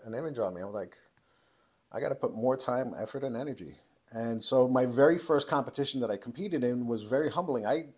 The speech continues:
placed very low. And you had just random guys that were carpenters, plumbers, just, you know, regular day job people that had this passion for this sport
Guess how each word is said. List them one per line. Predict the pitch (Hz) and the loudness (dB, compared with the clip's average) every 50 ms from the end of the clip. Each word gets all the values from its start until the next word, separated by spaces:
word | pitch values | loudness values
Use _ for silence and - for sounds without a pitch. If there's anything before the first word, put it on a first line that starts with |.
| _ - | _ -4
placed | - 156 139 127 - 143 | -2 0 2 2 0 -2
very | 147 143 139 143 175 202 240 190 139 107 | -4 -6 -4 2 4 6 6 8 6 6
low. | 123 160 156 123 78 - - - _ - - - - - - - _ _ _ _ | 8 8 8 8 6 0 -8 -16 _ -20 -20 -20 -20 -20 -20 -20 _ _ _ _
And | 143 151 151 147 147 147 156 170 | 0 2 4 4 4 4 2 0
you | 175 | 2
had | - 196 196 143 | 2 2 2 4
just | 156 156 - | 4 2 2
random | 110 107 123 139 151 160 160 156 | 2 0 0 2 2 2 2 4
guys | 143 139 151 202 160 127 110 113 113 | 4 4 6 6 4 2 2 0 4
that | 120 117 120 117 - - - - - - _ _ _ _ _ _ _ _ _ _ - | 6 6 6 6 2 -4 -16 -20 -20 -20 _ _ _ _ _ _ _ _ _ _ -8
were | 101 123 135 | -6 -4 -4
carpenters, | 135 - - 170 190 185 - 135 123 110 95 87 - | -4 0 4 4 4 4 4 -2 -4 -4 -6 -6 -6
plumbers, | - - - 185 180 180 175 147 123 104 95 85 82 - - - - - | -8 -6 -4 -4 -2 0 0 0 0 0 -2 -4 -2 0 0 0 0 -2
just, | - 131 135 - - - - - _ _ - | -4 -2 0 0 0 0 -2 -8 _ _ -4
you | 151 | 0
know, | 139 131 131 127 127 123 - - 127 | 0 2 0 0 -2 -8 -14 -12 -2
regular | 120 127 143 147 160 160 160 147 | 6 6 6 8 6 4 2 2
day | 139 147 156 160 165 | 2 4 4 4 2
job | 143 151 139 139 135 135 135 - - - - | 4 6 8 8 8 8 6 2 -4 -16 -10
people | - 175 185 175 156 131 123 123 113 95 113 | -8 -8 -4 -2 -2 -2 -2 -2 -4 -2 2
that | 123 120 117 120 - - _ _ _ - | 4 4 4 2 0 -8 _ _ _ -4
had | - 156 139 139 | 0 0 0 2
this | 135 123 - | 2 0 0
passion | - - - - - 185 190 185 - - - 107 104 107 - | 0 0 -2 -2 0 2 2 0 0 -4 -8 -10 -12 -12 -6
for | - - 139 131 120 117 | -4 0 2 2 2 2
this | 113 110 120 120 - | 2 2 4 4 4
sport | - - 160 180 190 135 113 - - | 4 4 4 6 6 6 4 2 -2